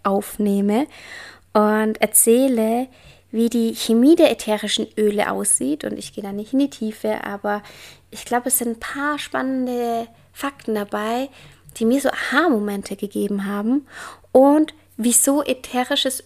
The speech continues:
Öl nicht gleich ätherisches Öl ist. Ich bekomme nämlich ganz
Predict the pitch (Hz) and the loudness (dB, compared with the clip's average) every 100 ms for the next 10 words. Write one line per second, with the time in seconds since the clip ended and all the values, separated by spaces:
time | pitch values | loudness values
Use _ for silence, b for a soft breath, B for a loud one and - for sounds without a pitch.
0 | - 220 226 226 - 202 202 214 - - | -2 0 -2 -6 -8 -4 -4 -6 -12 -16
1 | - 202 202 202 208 - _ 202 196 196 | -8 -6 -4 -6 -8 -10 _ 0 4 2
2 | 196 _ _ 175 160 - - B B B | 0 _ _ -6 -6 -12 -16 B B B
3 | - - 202 190 196 190 - - 277 285 | -20 -12 -10 -8 -8 -10 -4 2 2 2